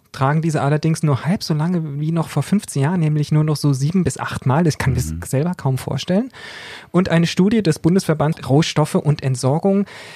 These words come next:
Speaker 1: die haben herausgefunden, dass pro Jahr insgesamt durchschnittlich sechsundzwanzig Kilogramm Textilien gekauft werden und davon sind zwölf bis fünfzehn Kilogramm Bekleidung.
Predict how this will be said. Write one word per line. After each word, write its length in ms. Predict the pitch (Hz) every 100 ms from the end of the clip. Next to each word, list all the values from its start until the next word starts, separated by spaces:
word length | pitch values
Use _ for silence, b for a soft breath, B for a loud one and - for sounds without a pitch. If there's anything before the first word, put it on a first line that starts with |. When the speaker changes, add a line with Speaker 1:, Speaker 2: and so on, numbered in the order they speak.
| B -
Speaker 1:
die 140 | 156 160
haben 500 | 185 196 202 196 175
herausgefunden, 840 | 147 139 131 170 175 190 190 180
dass 200 | 160 160
pro 200 | - -
Jahr 300 | 180 160 190
insgesamt 500 | - 190 - 170 170
durchschnittlich 480 | 170 175 160 165 -
sechsundzwanzig 760 | - 180 - 240 - 151 147 -
Kilogramm 420 | 160 160 - 139
Textilien 480 | - - - 135 120
gekauft 560 | 117 - 127 131 -
werden 280 | 180 214 254
und 120 | 147
davon 240 | 139 170 160
sind 160 | 147
zwölf 280 | - 139 175
bis 160 | 170 -
fünfzehn 420 | 165 - - 160
Kilogramm 520 | - 160 156 - 147
Bekleidung. 520 | 143 - 123 131 104